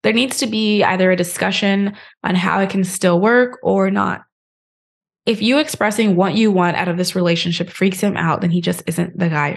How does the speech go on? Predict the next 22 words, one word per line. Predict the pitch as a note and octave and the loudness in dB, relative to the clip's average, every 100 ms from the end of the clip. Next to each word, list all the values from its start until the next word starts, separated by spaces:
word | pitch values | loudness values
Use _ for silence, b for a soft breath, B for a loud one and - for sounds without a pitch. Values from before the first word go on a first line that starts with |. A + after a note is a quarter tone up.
| - | -6
for | |
you. | D#3 G#2+ E2+ G#3 - _ _ _ | -4 -2 -4 -6 -10 _ _ _
And | G3 | -2
I'm | G#3+ | 0
not | B3+ C#4+ | 0 0
saying | D#4 C#4+ | 0 0
he's | B3 | 0
a | G#3 | 0
bad | F#3 F3+ | 0 0
guy, | F3 - - | -2 -4 -4
but | G#3+ - | -4 -4
freak | - C4 | 0 0
out | C4 A#3+ | 2 0
to | A3+ | 0
me | G#3+ | 0
implies | G3+ F#3+ F#3+ F3 F3 F3 E3+ | 0 0 0 0 0 -2 -2
that | - | -4
he | F#3+ G#3+ | -2 -2
isn't | A3 - | -2 -2
calmly | G3 F#3 F#3+ | 0 2 2
communicating | F#3 G3 F3+ E3+ F3+ F3 E3+ | 2 2 2 0 0 0 0
that | E3 D#3+ | 0 -2